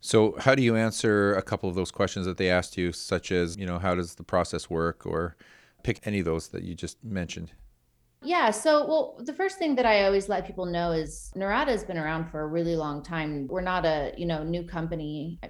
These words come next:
Speaker 2: I mean, correct me if I'm wrong, but you started this company eighteen years ago. Is, isn't that about right? Eighteen years now?
Speaker 1: Yeah, in two months in January, it'll be eighteen years.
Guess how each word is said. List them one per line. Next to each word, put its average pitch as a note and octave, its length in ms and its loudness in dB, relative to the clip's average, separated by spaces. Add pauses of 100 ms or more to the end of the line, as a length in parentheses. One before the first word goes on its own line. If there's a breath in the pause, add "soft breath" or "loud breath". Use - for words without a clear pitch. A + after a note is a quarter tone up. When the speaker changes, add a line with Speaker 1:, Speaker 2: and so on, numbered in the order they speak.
(120)
Speaker 2:
I E3 40 -4
mean, E3+ 320 -2
correct F#3+ 320 -2
me F#3+ 80 -4
if F3 80 -6
I'm D#3+ 180 0
wrong, F3 200 0
but E3 80 -2
you A3 80 -4
started E3+ 360 0
this D3 120 -12
company E3 400 -6
eighteen E3 260 -6
years G#3+ 260 -6
ago. C3 360 -2
Is, E3 140 -6
isn't F#3 160 -4
that F#3+ 140 0
about F3+ 200 2
right? E3+ 180 4
Eighteen F3 300 -4
years E3+ 220 -2
now? G#3 340 -6
Speaker 1:
Yeah, A2 240 8
in G2+ 80 2
two - 160 -2
months G#2+ 260 0
in G2 100 -2
January, G2 500 4
it'll F#2+ 180 4
be F2+ 420 -2
eighteen F2+ 360 -2
years. F2 320 -4